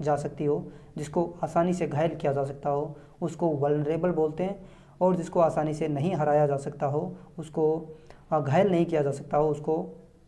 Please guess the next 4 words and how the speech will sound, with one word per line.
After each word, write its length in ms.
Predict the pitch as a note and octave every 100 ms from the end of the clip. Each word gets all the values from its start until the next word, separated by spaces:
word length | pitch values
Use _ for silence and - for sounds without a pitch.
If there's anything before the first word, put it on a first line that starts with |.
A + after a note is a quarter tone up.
| _ - A3
invulnerable 920 | G#3+ A3 D#3 D3 D3+ D3+ D3 D3+ D3
बोलते 360 | C3 B2+ C3+
हैं। 280 | B2+ B2+ - - - - - - - _ _ _ _ _ -
libertine, 920 | D#3 D#3+ F3 F#3 F3+ F3 D#3 C#3+ B2+